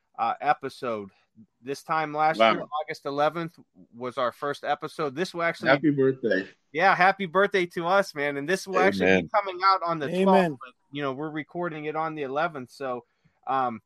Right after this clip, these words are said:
Speaker 1: to wrap it up here real quick, 'cause we got about thirty seconds or so, uh,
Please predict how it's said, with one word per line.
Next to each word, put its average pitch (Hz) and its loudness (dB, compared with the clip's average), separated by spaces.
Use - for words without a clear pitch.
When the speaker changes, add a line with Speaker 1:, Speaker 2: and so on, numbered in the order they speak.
Speaker 1:
to 127 -10
wrap 170 2
it 185 0
up 185 4
here 170 -4
real 175 -2
quick, 190 -6
'cause 147 -12
we 147 -12
got 160 -2
about 139 -2
thirty 175 -4
seconds 175 -6
or 165 -10
so, 175 0
uh, 123 2